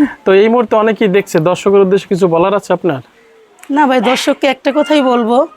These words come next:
Speaker 2: জানি এমন একটা, মানে, লোক আমার সাথে আসে, জানি সে কোনো খারাপ মন্তব্য নিয়ে না আসে,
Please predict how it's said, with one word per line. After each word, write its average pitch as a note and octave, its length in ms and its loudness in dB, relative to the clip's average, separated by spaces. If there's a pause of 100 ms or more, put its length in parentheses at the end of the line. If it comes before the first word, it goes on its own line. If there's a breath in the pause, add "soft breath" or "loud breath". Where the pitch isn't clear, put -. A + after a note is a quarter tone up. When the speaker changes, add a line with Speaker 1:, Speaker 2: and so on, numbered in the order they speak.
(500 loud breath)
Speaker 2:
জানি A#3+ 180 0
এমন C4 240 2
একটা, D#4 280 -2
মানে, C4+ 420 2 (280)
লোক C4 300 -2
আমার B3 160 0
সাথে C4 260 -4
আসে, A#3+ 260 -2
জানি A#3 300 -2 (360 loud breath)
সে - 180 -2
কোনো D4 200 0
খারাপ B3 320 -4 (160)
মন্তব্য D4 400 2
নিয়ে C#4 240 2
না A#3 200 0
আসে, F#3+ 300 -8